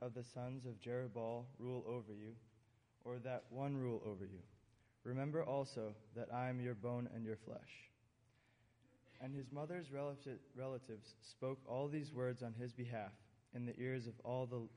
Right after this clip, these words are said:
leaders of Shechem. And their hearts inclined to follow Abimelech, for they said, "He is our brother."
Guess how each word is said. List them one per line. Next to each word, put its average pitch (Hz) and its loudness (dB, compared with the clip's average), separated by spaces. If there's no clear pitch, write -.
leaders 123 0
of 98 -6
Shechem. - -6
And 123 2
their 127 4
hearts 139 0
inclined 123 0
to 110 -4
follow 113 0
Abimelech, 104 -4
for 131 2
they 135 4
said, 120 0
"He 139 6
is 147 6
our 143 8
brother." 131 2